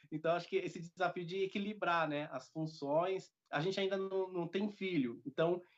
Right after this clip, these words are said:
isso dá uma aliviada um pouco na nossa rotina. Até porque a minha rotina de trabalho é bem intensa, a dela também é mais intensa ainda. Ela trabalha com, com artistas, com programa de T V também.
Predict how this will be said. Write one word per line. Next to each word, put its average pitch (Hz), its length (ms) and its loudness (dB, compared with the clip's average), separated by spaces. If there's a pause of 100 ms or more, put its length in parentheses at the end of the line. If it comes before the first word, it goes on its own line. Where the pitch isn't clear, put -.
isso 147 200 0
dá 185 100 4
uma 208 120 4
aliviada 208 460 0
um 214 60 -6
pouco 226 220 -4
na 233 80 -4
nossa 233 260 -4
rotina. 196 640 -2
Até 156 200 -4
porque - 180 -4
a 190 60 4
minha 214 180 0
rotina 220 260 -2
de 170 140 -8
trabalho 151 320 2
é 143 60 0
bem 143 160 0
intensa, 170 420 -2
a 165 80 2
dela 151 420 2
também 175 300 -4
é 175 40 -2
mais 175 260 -2
intensa 156 400 -6
ainda. 139 320 -2
Ela 135 100 -2
trabalha 139 380 0
com, 139 280 -4 (460)
com 147 60 2
artistas, 143 580 -2
com 139 80 -14
programa 135 380 -2
de - 100 -10
T 127 140 -4
V 127 180 0
também. 127 560 -2